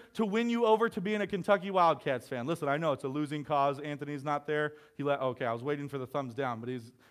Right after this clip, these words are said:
he's in the bathroom, so I dodged that one. We're here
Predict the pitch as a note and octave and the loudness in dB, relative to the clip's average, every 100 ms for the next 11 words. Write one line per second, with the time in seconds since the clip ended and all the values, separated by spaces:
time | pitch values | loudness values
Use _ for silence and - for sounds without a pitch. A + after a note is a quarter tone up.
0 | - C3+ C3+ B2+ C3+ B2 A#2 B2+ B2+ A#2 | -12 -8 -2 2 2 2 -8 -4 -4 0
1 | C3 B2+ A2 B2+ A#2+ A2 - - _ _ | -2 -2 -2 -4 -4 -8 -12 -20 _ _
2 | _ _ _ _ _ _ _ _ _ _ | _ _ _ _ _ _ _ _ _ _
3 | _ - D3+ B3 B3+ F3 A3+ B3 B3 | _ -6 0 2 2 -2 -2 -2 -4